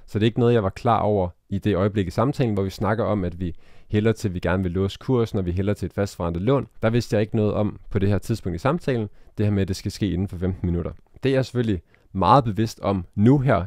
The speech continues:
efter hele situationen har forløbet. Men da jeg sidder der i telefonsamtalen den mandag formiddag, der bliver der altså ikke nævnt noget om, da vi sidder og snakker om kursændringer, at nu er det nu, og det skal ske inden for femten minutter. Det er i hvert fald ikke noget, som vi mindes for den her samtale her,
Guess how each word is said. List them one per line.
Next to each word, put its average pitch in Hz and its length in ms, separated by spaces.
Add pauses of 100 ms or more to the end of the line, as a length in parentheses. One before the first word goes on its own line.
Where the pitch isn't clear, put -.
(160)
efter 151 260
hele 123 360 (280)
situationen 101 600
har 139 220
forløbet. 110 500 (300)
Men 104 140
da 101 80
jeg 98 100
sidder 135 240
der 120 220 (340)
i - 80
telefonsamtalen 101 800
den 107 180
mandag 110 240
formiddag, 120 480 (400)
der 110 100
bliver 110 180
der 92 80
altså 95 180
ikke 110 180
nævnt 113 300
noget 107 200
om, 104 280
da 92 60
vi 87 100
sidder 107 160
og 95 60
snakker 82 240
om 87 60
kursændringer, 95 840 (100)
at 82 200 (300)
nu 120 140
er 120 40
det 101 120
nu, 123 280
og 90 260 (160)
det 107 80
skal - 180
ske - 160
inden 104 120
for - 100
femten 104 300
minutter. 123 280 (220)
Det - 120
er 127 40
i 117 40
hvert 95 120
fald 110 100
ikke 107 140
noget, 107 140
som 101 160
vi 117 60
mindes 113 340
for 113 100
den 104 140
her 104 80
samtale 113 420
her, 127 120